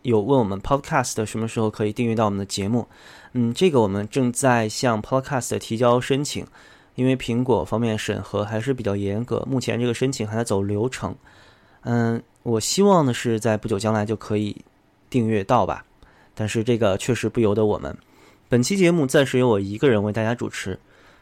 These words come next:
嗯，一个人主持，说实话心里还挺没底的，不太清楚我能不能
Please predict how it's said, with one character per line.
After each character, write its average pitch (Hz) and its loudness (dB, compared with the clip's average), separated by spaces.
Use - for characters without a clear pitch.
嗯， 113 -2
一 117 -2
个 156 4
人 156 4
主 127 -2
持， 113 -2
说 131 0
实 127 2
话 131 4
心 139 -2
里 117 0
还 110 -2
挺 110 -6
没 101 -2
底 120 -6
的， 101 -8
不 120 -6
太 131 2
清 131 -2
楚 127 0
我 117 0
能 107 -2
不 123 2
能 110 0